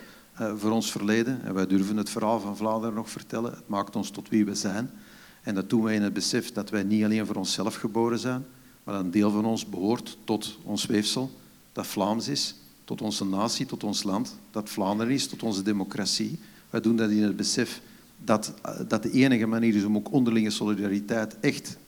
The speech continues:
te kunnen organiseren, echt een democratie te kunnen organiseren. En vanuit dat perspectief kijken wij met vooruitgangsgeloof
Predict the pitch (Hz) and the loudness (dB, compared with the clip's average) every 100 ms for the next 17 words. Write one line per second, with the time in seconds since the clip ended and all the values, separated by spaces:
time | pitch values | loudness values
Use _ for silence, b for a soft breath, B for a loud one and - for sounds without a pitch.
0 | - - 120 123 117 113 104 107 107 107 | -20 -10 0 2 2 0 0 0 0 0
1 | 113 147 160 B B - - 139 120 113 | 0 -2 -8 B B -2 0 0 0 0
2 | 104 110 90 120 120 139 143 143 143 135 | -2 -4 -2 -2 -2 -2 2 2 0 0
3 | 135 139 143 147 156 B B B - 98 | 0 0 0 -2 -4 B B B -8 -2
4 | 101 104 101 95 - - - - 127 135 | 0 0 0 -4 -2 -2 -2 0 0 0
5 | - 117 110 107 104 101 104 107 - 104 | 0 0 2 2 2 2 2 2 2 2
6 | 113 - 107 - - 107 92 | 2 0 -4 -4 -2 -2 -2